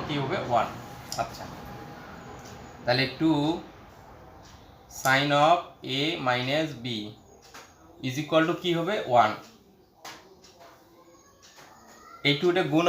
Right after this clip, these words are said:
আছে, ডান দিকে যে কি হবে? ভাগ হবে। তাহলে sine of a minus b is equal to one divided কি হবে? টু। তাহলে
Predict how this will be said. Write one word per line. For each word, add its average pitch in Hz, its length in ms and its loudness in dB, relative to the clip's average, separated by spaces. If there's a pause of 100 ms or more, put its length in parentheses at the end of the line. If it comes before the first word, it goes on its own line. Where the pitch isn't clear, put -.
আছে, 180 140 2 (120)
ডান 156 200 8
দিকে 160 220 2
যে 175 60 2 (100)
কি 180 140 -2
হবে? 180 200 2 (920)
ভাগ 131 300 4
হবে। 123 200 2
তাহলে 147 180 0 (140)
sine 139 400 4 (960)
of 143 100 6 (140)
a 143 40 0 (120)
minus 147 400 2 (200)
b - 20 -4 (220)
is 131 160 -6
equal 123 300 0 (100)
to 165 100 2 (960)
one 143 180 6
divided 143 400 2
কি 185 140 2
হবে? 135 200 2 (640)
টু। 160 100 2 (1080)
তাহলে 135 180 -4